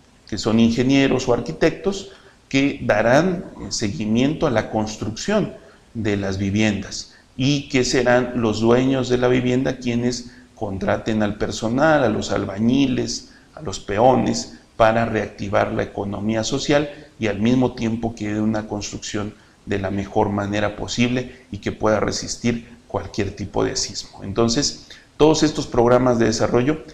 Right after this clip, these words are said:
ya están en marcha en nuestro estado. Eh, como dije, eh, eh, somos de los estados que vamos avanzando más en la ejecución de los programas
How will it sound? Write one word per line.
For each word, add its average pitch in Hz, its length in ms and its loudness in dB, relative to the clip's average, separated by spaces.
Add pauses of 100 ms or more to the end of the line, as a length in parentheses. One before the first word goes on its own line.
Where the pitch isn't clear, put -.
(160)
ya 117 200 4
están 110 460 2
en 107 460 -4
marcha 117 520 0 (100)
en 98 220 -10
nuestro 98 280 -4
estado. 160 540 2 (360)
Eh, - 180 -8
como 104 300 0
dije, 151 400 2 (320)
eh, 104 360 -6 (100)
eh, 113 180 -4
somos 117 640 4
de 110 100 -2
los 110 240 -6
estados 113 480 2 (280)
que 110 120 2
vamos 117 340 4
avanzando 107 640 2
más - 680 0 (220)
en 117 680 0
la 113 180 4
ejecución 110 880 -2
de 107 100 0
los 120 160 -2
programas 147 540 2